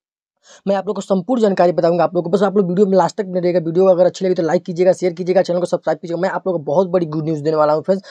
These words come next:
सभी बच्चों के लिए इसमें बहुत बड़ी खुशखबरी आ गई है कि फ्रेंड्स, क्योंकि बहुत सारे बच्चे के पास आईटीआई और ग्रेजु-, ग्रेजु-, जो कि है डिप्लोमा सर्टिफिकेट नहीं है, जिसके कारण से वो एलपी टेक्नीशियन, पैरामेडिकल स्टाफ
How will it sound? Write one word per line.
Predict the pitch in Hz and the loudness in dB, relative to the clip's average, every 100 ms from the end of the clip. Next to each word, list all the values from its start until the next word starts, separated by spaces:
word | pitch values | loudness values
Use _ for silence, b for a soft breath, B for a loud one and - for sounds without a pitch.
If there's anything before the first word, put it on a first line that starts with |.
| B - | B -6
सभी | 190 214 | -2 0
बच्चों | 202 196 | 0 -2
के | 190 | -2
लिए | 185 | 0
इसमें | 175 | 0
बहुत | 151 175 | 0 2
बड़ी | 165 165 | 2 0
खुशखबरी | 156 - 160 170 | -2 -2 0 2
आ | 160 | 2
गई | 156 | 2
है | 165 | 0
कि | 156 | 0
फ्रेंड्स, | 196 202 - - | -2 -2 -6 -4
क्योंकि | 190 180 | 2 2
बहुत | 147 170 185 208 | 2 2 2 2
सारे | 202 | -2
बच्चे | 160 170 180 | 0 -2 -2
के | 170 | 0
पास | 180 | 0
आईटीआई | 165 170 160 175 | 2 0 4 2
और | 180 | 2
ग्रेजु-, | 160 151 151 | 0 -2 0
ग्रेजु-, | 160 170 | 0 0
जो | 165 147 | 0 -2
कि | 147 156 | 0 0
है | 151 | 0
डिप्लोमा | 156 165 156 | 0 0 -2
सर्टिफिकेट | 160 151 151 156 180 | -2 -4 -4 -4 -2
नहीं | 180 | 0
है, | 170 | -2
जिसके | 151 156 | -6 -6
कारण | 165 151 | -6 -2
से | |
वो | 160 160 | -2 0
एलपी | 156 151 165 | 0 -2 -4
टेक्नीशियन, | 147 156 147 170 | -4 -6 -4 -2
पैरामेडिकल | 160 156 156 151 170 | 0 0 0 -2 -2
स्टाफ | 151 175 | -2 -2